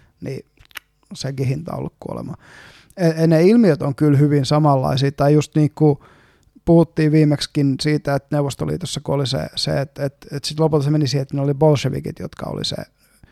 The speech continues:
ei trotskilaiset tai muut, vaan bolshevikit. Ja sit sen jälkeen se apostaasin hinta siitä, että sä oot, joo, sä oot vasemmistolainen, mut jos sä ootkin sosiaalidemokraatti tai trotskilainen,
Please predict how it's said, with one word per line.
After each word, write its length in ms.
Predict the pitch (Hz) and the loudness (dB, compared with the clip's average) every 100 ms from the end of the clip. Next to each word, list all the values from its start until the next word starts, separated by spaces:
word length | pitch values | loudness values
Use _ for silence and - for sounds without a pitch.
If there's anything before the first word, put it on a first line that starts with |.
| _ - | _ -2
ei 140 | 151 | -2
trotskilaiset 640 | 139 139 - 156 143 127 - | 0 -4 -6 -8 -6 -6 -8
tai 140 | - 135 | -8 -6
muut, 280 | 135 - - _ _ | -6 -8 -16 _ _
vaan 140 | 151 139 | -4 -4
bolshevikit. 520 | 131 123 - - - - _ - | -4 -6 -8 -10 -14 -18 _ -6
Ja 60 | 143 | 0
sit 180 | 156 - | 0 2
sen 200 | 160 156 | 2 2
jälkeen 340 | 151 - 143 | 2 2 2
se 80 | 160 | 2
apostaasin 540 | 160 147 - 139 135 | 2 0 0 0 2
hinta 260 | 147 151 143 | 2 0 -2
siitä, 420 | 156 151 - 139 | -2 -4 -4 -8
että 120 | 127 | -4
sä 100 | 147 | -2
oot, 240 | 139 143 _ _ _ 180 | -2 -4 _ _ _ 2
joo, 160 | 190 | 4
sä 100 | 170 | 4
oot 120 | 156 | 2
vasemmistolainen, 720 | 185 190 185 - 143 143 143 | 2 2 0 -2 -2 -2 0
mut 200 | 147 156 | -2 -2
jos 160 | 151 - | -4 0
sä 60 | 147 | -2
ootkin 200 | - 165 | -2 -2
sosiaalidemokraatti 840 | 185 190 165 151 135 143 143 147 | 0 4 2 2 -2 -4 -6 -4
tai 140 | 143 | -4
trotskilainen, 800 | 165 160 - 147 101 120 147 | 0 -2 -2 -6 -6 -8 -8